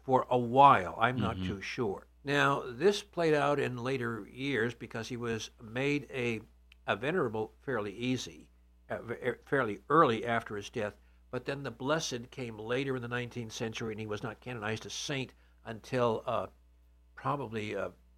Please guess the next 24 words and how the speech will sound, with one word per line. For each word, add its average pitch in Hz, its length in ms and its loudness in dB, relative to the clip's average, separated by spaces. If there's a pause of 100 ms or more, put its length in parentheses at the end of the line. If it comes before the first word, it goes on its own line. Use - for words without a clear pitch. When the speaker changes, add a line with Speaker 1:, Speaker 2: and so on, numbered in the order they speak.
(260)
Speaker 1:
Pope 110 240 -2
Pius 110 380 -2
the 92 120 -10
eleventh. 92 580 -2 (160)
Speaker 2:
Mm-hmm. 110 160 -2
Speaker 1:
And 104 80 0
they 117 160 0
made 110 240 -4
a 92 40 -6
doctor 110 460 0
of 98 80 -8
a 95 40 -12
church - 360 -6
the 104 80 -10
year 101 260 -6
after. 107 520 0
Speaker 2:
Mm-hmm. 104 320 -2
Speaker 1:
So 107 140 -4
about 101 180 -2
Speaker 2:
Mm-hmm. 87 100 -4
Speaker 1:
nineteen 123 320 -6
thirty-one, 110 380 -10
nineteen 107 360 -14
thirty-two 98 680 -4